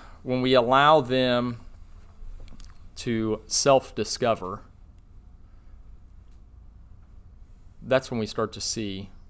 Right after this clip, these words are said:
a little bit of breakthrough. You know, the class that we had on, uh, Wednesday, uh, with, with some of our managers, uh, I mentioned Jack Needham came in, and, and his whole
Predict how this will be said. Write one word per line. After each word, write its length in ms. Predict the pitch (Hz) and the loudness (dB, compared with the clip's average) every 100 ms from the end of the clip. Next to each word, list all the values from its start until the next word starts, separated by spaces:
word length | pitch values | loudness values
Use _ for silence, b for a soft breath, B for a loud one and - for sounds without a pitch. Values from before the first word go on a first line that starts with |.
| - - | -20 -10
a 60 | 107 | -6
little 180 | 104 92 | -6 -6
bit 120 | 92 | -10
of 100 | 90 | -6
breakthrough. 560 | 101 104 - 62 64 - - - - - - - - - - b b - - - - | -6 -8 -12 -16 -16 -18 -20 -20 -20 -20 -20 -20 -20 -20 -20 b b -20 -20 -20 -10
You 80 | 113 | -2
know, 80 | 107 | -2
the 80 | 107 | 0
class 380 | 135 135 135 - | 4 6 6 2
that 100 | 117 | 0
we 160 | 120 | 0
had 240 | 113 120 113 | 2 4 4
on, 240 | 104 104 | 2 2
uh, 180 | 101 98 | 0 -2
Wednesday, 680 | 110 143 139 110 107 104 - b b b b - | 0 0 0 0 2 0 -6 b b b b -8
uh, 480 | 107 101 101 98 95 | -4 -2 0 -2 -2
with, 240 | 117 110 | -2 -2
with 160 | 117 107 | -2 -2
some 180 | - 120 | 0 0
of 100 | 107 | 0
our 120 | 101 | 0
managers, 680 | 104 113 117 101 101 95 - b b - | 0 0 -2 -2 -6 -6 -14 b b -14
uh, 40 | |
I 500 | 98 92 92 90 95 | -10 -8 -8 -8 -8
mentioned 340 | 107 110 110 98 | -6 -6 -6 -6
Jack 360 | 110 104 - | -4 -4 -4
Needham 320 | 110 107 98 95 | -6 -6 -8 -8
came 240 | 98 98 | -8 -6
in, 260 | 104 101 95 | -6 -6 -8
and, 160 | 92 - | -10 -8
and 140 | 110 | -8
his 180 | 104 107 | -6 -8
whole 840 | - 156 175 185 185 175 165 147 | -6 2 4 6 8 6 4 2